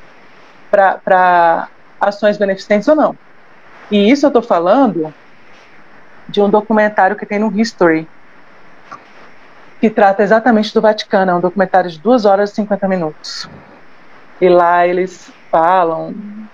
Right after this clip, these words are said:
de várias questões, inclusive dos, dos últimos escândalos que estiveram, que, é, em relação a, a,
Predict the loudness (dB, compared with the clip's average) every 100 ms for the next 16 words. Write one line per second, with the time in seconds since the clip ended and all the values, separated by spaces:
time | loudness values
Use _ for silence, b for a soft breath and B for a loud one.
0 | -12 -2 0 0 0 -4 -4 -4 -4 -2
1 | -2 -2 -4 -2 -2 -4 -6 -2 -2 -2
2 | -4 -2 2 2 2 0 -2 -6 -16 -20
3 | -20 -20 -20 -8 -4 -2 -2 0 2 2
4 | -2 -10 -18 -4 -4 -4 -10 -8 -2 2
5 | 2 2 -2 -6 -20 -20 -20 -20 -20 -10
6 | -2 2 2 0 -2 0 0 0 0 0
7 | -2